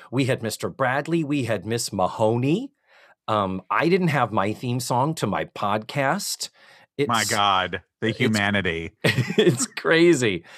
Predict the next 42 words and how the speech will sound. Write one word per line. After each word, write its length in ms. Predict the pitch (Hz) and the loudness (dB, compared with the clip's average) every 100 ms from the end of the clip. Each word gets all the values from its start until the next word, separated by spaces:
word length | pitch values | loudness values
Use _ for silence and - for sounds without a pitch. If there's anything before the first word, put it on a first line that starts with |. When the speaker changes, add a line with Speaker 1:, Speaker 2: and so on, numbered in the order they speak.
| - - _ | -20 -20 _
Speaker 1:
Um, 400 | 113 107 101 104 | -2 -2 -2 -4
but 220 | - 123 127 | -4 -4 0
with 240 | 127 123 | -2 -2
every 400 | 135 135 151 147 | -2 -2 -2 -4
single 520 | 135 139 127 113 110 - | -4 -4 0 2 0 -2
first 420 | - 151 156 - | -4 -2 -2 -8
season 420 | - 127 104 98 | -6 -4 -4 -4
guest, 420 | 127 123 82 - | -2 0 -2 -4
I 80 | 98 | -6
was 200 | 98 98 | -6 -8
reminded 460 | 95 104 120 98 85 | -4 -2 -2 -4 -4
that 200 | 85 - | -6 -8
I 160 | 87 90 | -6 -6
tell 340 | 82 117 110 - | -2 0 0 -2
every 240 | 101 98 | -6 -4
one 180 | 92 85 | -4 -4
of 120 | 73 | -6
them, 140 | 85 95 | -6 -6
or 40 | |
I 80 | 82 | -6
told 360 | 85 156 156 101 | -2 0 2 0
every 160 | 95 | -2
one 220 | 85 82 | -2 -4
of 100 | 80 | -4
them, 300 | 69 73 80 - - - 107 | -8 -10 -10 -14 -20 -14 -4
that 180 | 104 - | -4 0
they 100 | 110 | -2
have 100 | 95 | -2
an 100 | 107 | -2
automatic 560 | 107 160 139 117 117 117 | 0 2 2 2 0 -2
invitation 680 | 107 104 - 135 120 120 113 | -4 -4 -2 -2 -2 -4 -4
to 120 | 107 | -6
return 500 | 90 87 - 165 147 | -8 -8 0 0 2
to 100 | 120 | -2
the 120 | 95 | -2
show 540 | - 131 101 73 82 - - - _ | 0 2 2 0 -6 -12 -20 -20 _
for 200 | - 120 | -4 -2
a 80 | 113 | 0
later 400 | 110 110 104 101 | 2 4 4 2
good 380 | 107 147 160 110 | 2 2 2 2
episode. 800 | 123 156 147 - 92 76 82 - | 0 0 -2 -2 -2 -4 -6 -8
And 380 | 107 95 92 92 | -4 -2 -4 -8